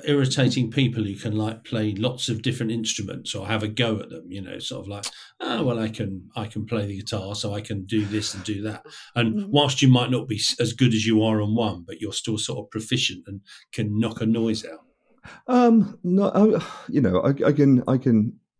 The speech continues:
Speaker 2: play a few little bits on keyboard, but I'm not great by any stretch of the imagination, and I can play a few beats on the drums, but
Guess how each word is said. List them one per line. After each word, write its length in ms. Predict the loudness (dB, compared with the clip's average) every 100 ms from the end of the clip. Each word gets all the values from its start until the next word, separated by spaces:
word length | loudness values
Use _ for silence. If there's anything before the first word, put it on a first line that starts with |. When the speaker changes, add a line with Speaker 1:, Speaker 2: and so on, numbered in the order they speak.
| -10
Speaker 2:
play 220 | 2 4
a 60 | 4
few 180 | 4 6
little 160 | 6
bits 240 | 4 2 2
on 140 | 0
keyboard, 400 | 2 2 2 2
but 100 | 4
I'm 100 | 4
not 220 | 4 2 -6 -4
great 260 | 0 2
by 160 | 2 2
any 280 | 2 -2 -6
stretch 320 | 0 0 2
of 40 |
the 40 | 0
imagination, 720 | 0 0 -2 -4 -4 -4 -4 -8 -20 _
and 80 | 0
I 60 | 0 0
can 120 | 0
play 180 | 4 4
a 60 | 4
few 200 | 2 2
beats 280 | 2 0
on 80 | 0
the 80 | 0
drums, 360 | 2 4 2 0
but 280 | 0 0